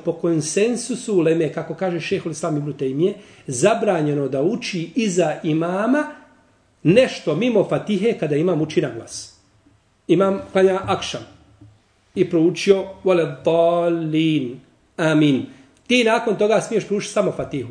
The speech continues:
Ne smiješ dodati sure. Za razliku od podnevskog namaza, kada možeš dodati šta? Suru. I lijepo je da je dodaš da učiš dok, ako imam uči duže, možeš proučiti suru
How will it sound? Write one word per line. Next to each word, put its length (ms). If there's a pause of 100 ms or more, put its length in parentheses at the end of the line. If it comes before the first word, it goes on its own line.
Ne 160
smiješ 360
dodati 260
sure. 360 (1120)
Za 160
razliku 440
od 140
podnevskog 480
namaza, 460
kada 220
možeš 260
dodati 280
šta? 400 (720)
Suru. 400 (440)
I 100
lijepo 320
je 60
da 80
je 80
dodaš 260
da 80
učiš 260
dok, 120 (140)
ako 200
imam 280
uči 220
duže, 420
možeš 220
proučiti 260
suru 320